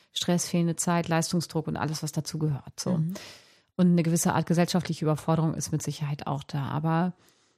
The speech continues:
Speaker 1: wenn wir mal davon ausgehen, dass wenn man sagt, ich bin sehr einsam und habe viel, viel zu viel Zeit alleine, dann kann die ja, ähm, wirklich auch sehr gut gefüllt werden. Wie wär's denn, wenn jemand sagt, ähm, du sprichst von Rotary, aber es gibt die Tafel, es gibt ehrenamtliche Nachhilfe für Kinder, es gibt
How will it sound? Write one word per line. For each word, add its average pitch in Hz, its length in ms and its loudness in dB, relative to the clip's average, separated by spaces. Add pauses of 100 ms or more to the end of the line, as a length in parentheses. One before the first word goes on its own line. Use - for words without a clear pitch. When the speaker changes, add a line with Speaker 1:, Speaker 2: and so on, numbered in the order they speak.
(140)
Speaker 1:
wenn 185 120 6
wir 214 80 10
mal 226 120 6
davon 220 260 0
ausgehen, 202 480 2
dass 190 200 -2
wenn 190 120 0
man 185 100 2
sagt, 180 200 -2
ich - 120 -6
bin 185 200 4
sehr 170 200 4
einsam 185 380 4
und 170 120 2
habe 165 140 2
viel, 214 140 2
viel - 220 -6
zu - 120 -12
viel 185 160 2
Zeit 170 320 0
alleine, 165 540 4 (960)
dann 180 140 4
kann 202 340 6
die 208 260 2
ja, 196 520 0
ähm, 175 580 2
wirklich 196 380 0
auch 151 80 -4
sehr 180 180 0
gut 311 260 0
gefüllt 156 460 0
werden. 160 260 2
Wie 165 140 0
wär's 180 300 2
denn, 190 180 2
wenn 175 100 2
jemand 170 360 2
sagt, 202 520 -4
ähm, 170 220 4
du 185 80 2
sprichst - 300 -4
von 233 120 2
Rotary, 165 540 0
aber 170 120 0
es - 120 -4
gibt - 200 0
die 233 100 2
Tafel, 180 760 4
es - 140 -6
gibt - 240 -4
ehrenamtliche 180 640 0
Nachhilfe 202 520 0
für 220 180 -2
Kinder, 175 520 0
es - 160 -4
gibt - 240 -2